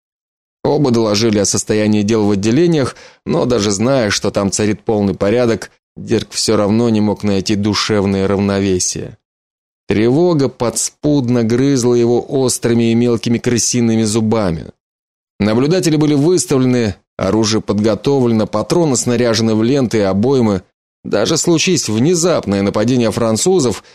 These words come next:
в двухминутный срок весь взвод будет готов выйти по тревоге в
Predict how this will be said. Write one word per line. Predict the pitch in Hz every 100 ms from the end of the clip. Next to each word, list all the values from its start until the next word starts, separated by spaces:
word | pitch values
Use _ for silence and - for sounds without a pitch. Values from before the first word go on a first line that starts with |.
| _
в | 107 110
двухминутный | 165 214 - 185 185 175 156
срок | 135 185 175 -
весь | 123 127
взвод | 113 113 120 151 131
будет | 107 113 107
готов | 107 110 139 104
выйти | 107 120 113
по | 90
тревоге | 95 110 123 120
в | 104